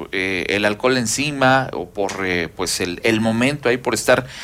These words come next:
conviviendo con los cuates, se le hace fácil y terminan precisamente, eh, pues, eh, cometiendo un acto irresponsable que les puede costar hasta la vida. Creo que es una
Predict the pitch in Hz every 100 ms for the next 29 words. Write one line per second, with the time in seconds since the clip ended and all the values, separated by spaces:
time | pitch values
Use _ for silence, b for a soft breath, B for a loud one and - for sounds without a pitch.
0 | B 101 117 107 117 139 139 113 95 -
1 | 139 - 104 120 - 135 135 127 143 160
2 | 180 B B B B 113 104 107 104 120
3 | 127 117 101 - 113 113 113 127 113 117
4 | 107 95 - 110 - 101 - 107 101 123
5 | 127 - 135 120 113 117 107 104 104 113
6 | 113 110 98 - 113 107 95 - 101 -
7 | 87 82 85 80 107 - - 127 120